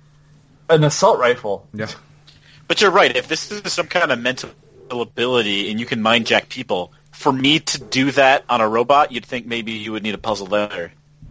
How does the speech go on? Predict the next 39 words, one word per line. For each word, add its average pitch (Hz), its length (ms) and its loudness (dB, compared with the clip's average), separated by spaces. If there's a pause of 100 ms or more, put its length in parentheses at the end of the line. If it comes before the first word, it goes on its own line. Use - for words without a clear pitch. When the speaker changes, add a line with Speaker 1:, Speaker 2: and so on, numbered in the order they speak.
Speaker 3:
right? 107 300 2
Uh, 113 160 0
some 214 120 6
Speaker 1:
Yeah, 262 140 6
that 247 80 6
Speaker 3:
kind 117 140 4
of 143 80 2
Speaker 1:
too. 196 260 0 (160)
Yeah. 160 160 -2
Speaker 3:
you 127 180 -6
jack 139 340 0
people 139 360 -2
and 123 100 -4
you 113 60 -6
hack 123 240 -2
robots. 98 600 -8 (160)
Speaker 1:
I 185 80 4
was 220 140 4
thinking 160 320 -4
more 160 220 4
of, 135 180 0
like, 127 380 0 (1400)
using 180 560 0
a 151 60 2
person 156 640 0
to 151 180 -2
unlock 139 480 2
a 139 40 0
certain 127 640 -6
door, 107 540 2 (560)
you 117 160 -4
know? 123 400 2 (520)
Speaker 3:
Yeah. 110 200 0
Speaker 1:
Oh, 143 180 6
I 127 120 6
Speaker 3:
Oh, 143 40 6
Speaker 1:
have - 100 6
Speaker 3:
yeah. 110 100 2
Speaker 1:
to - 80 -6